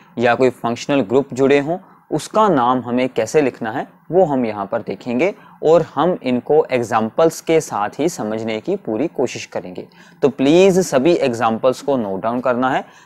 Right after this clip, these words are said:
साथ में मैं आपको जो भी उसके बारे में इंपॉर्टेंट बताऊंगा वो भी आपको साथ में ही नोट डाउन करना है।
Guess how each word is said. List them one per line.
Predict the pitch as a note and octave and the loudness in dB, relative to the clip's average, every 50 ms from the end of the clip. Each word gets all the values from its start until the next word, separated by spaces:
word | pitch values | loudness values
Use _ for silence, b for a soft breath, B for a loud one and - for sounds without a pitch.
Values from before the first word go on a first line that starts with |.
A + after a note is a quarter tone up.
| b | b
साथ | - - B2+ A#2+ A#2+ - | -2 2 2 2 2 0
में | C#3 C3+ | -2 0
मैं | C#3 C#3 | 2 2
आपको | C3 B2+ - - D3 C3+ | 0 0 0 0 0 0
जो | A2+ A#2 G#2+ G#2 | 2 0 -2 0
भी | A2+ D3+ D#3+ E3 E3+ - b b b b b b _ - | 2 2 0 0 -2 -6 b b b b b b _ -10
उसके | C3 - - - E3 | -10 -4 2 2 4
बारे | D3 D3 C#3+ D3 D3 | 6 6 4 4 4
में | D#3 - | 2 0
इंपॉर्टेंट | C3+ C3+ B2+ - B2+ B2 C#3+ D3 C#3+ C3 | -2 -2 2 2 2 4 4 2 2 2
बताऊंगा | C3 - A#2+ A#2 B2 C#3 D3 D#3+ | 2 2 2 0 0 2 2 2
वो | D3+ A#2 A2 G#2 | 2 2 0 0
भी | G#2 A#2+ A#2+ | 2 2 2
आपको | A2+ G#2 - - B2 A#2+ | 2 0 -2 -4 -6 -6
साथ | - - F#2 F#2 - - | -6 -6 -10 -10 -8 -8
में | A2+ A2+ | -8 -6
ही | C#3+ F3+ | -4 -2
नोट | F#3 D3 G#2+ F#2+ - | -2 -2 -4 -4 -8
डाउन | G2+ G2 F#2 | -10 -12 -12
करना | - - - F#2+ F#2 F#2+ | -14 -14 -14 -14 -14 -14
है। | F#2+ F#2+ | -16 -16